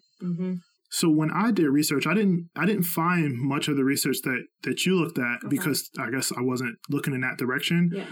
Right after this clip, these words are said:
Speaker 2: But I was just looking at, like, how the American Red Cross is conducted today. And
Speaker 1: Okay.
Speaker 2: there was even, um, Good Morning America covered it recently, and how Doctor Drew, you know, innovated many of these techniques that are being used now, and how it relates to covid nineteen
Speaker 1: Mm-hmm.
Speaker 2: and so on and so forth.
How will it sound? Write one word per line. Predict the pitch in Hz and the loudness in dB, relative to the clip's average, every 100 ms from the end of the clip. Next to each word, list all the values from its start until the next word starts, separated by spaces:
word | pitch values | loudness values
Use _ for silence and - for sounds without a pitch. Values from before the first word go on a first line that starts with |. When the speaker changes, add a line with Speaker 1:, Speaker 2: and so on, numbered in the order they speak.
| - | -6
Speaker 2:
But | 143 | -2
I | 139 | 0
was | 147 143 | 0 0
just | 139 | 0
looking | 156 156 | 0 0
at, | 139 127 | -2 -2
like, | 127 | -4
how | - 139 | -2 -2
the | 139 - | -2 -4
American | 147 135 135 143 | -4 -2 -2 -2
Red | 123 127 | -2 -2
Cross | - 143 - | -2 -2 -2
is | - | -2
conducted | - 135 123 - 110 | -2 -4 -4 -4 -8
today. | - 131 147 143 139 | -4 0 2 2 4
And | 123 117 | 2 0
Speaker 1:
Okay. | - 185 - - | -4 -8 -8 -2
Speaker 2:
there | 147 | 2
was | 131 135 | 2 2
even, | 127 120 117 | 0 0 -4
um, | 117 110 113 113 | -4 -4 -4 -6
Good | 110 - | -4 -2
Morning | 139 127 117 | 0 -2 0
America | 131 151 151 135 | 0 0 0 -2
covered | 151 139 131 | -2 -2 -2
it | |
recently, | 131 165 165 156 151 151 147 | 2 2 2 2 2 4 2
and | 123 | 0
how | 113 127 120 113 - - - - | 0 -2 -2 -4 -8 -20 -14 -6
Doctor | 135 131 135 | -4 0 0
Drew, | 120 131 131 131 123 117 - - | 0 2 4 4 4 0 -4 -6
you | 127 | -4
know, | 120 | -2
innovated | 139 143 135 131 131 | -2 0 0 0 -2
many | 131 123 | -4 -4
of | |
these | 120 113 | -2 -2
techniques | 135 117 139 143 139 | -4 -4 0 0 0
that | 143 | -2
are | 123 | -2
being | 110 120 117 | -2 -4 -2
used | 117 113 - | -2 -2 -2
now, | 131 135 131 127 120 | -2 -2 0 0 0
and | 113 113 - - - | -2 -6 -12 -20 -12
how | - 120 | -4 -2
it | |
relates | 117 120 120 | 0 0 -2
to | 117 | -2
covid | - 113 113 | -4 -4 -4
nineteen | 110 107 160 151 147 139 | -4 -2 0 2 0 -2
Speaker 1:
Mm-hmm. | 196 208 - | -4 -4 -4
Speaker 2:
and | 120 | -4
so | - 120 | -4 -4
on | 117 | -4
and | 113 | -4
so | 139 139 | 0 0
forth. | 143 135 131 | 0 0 -2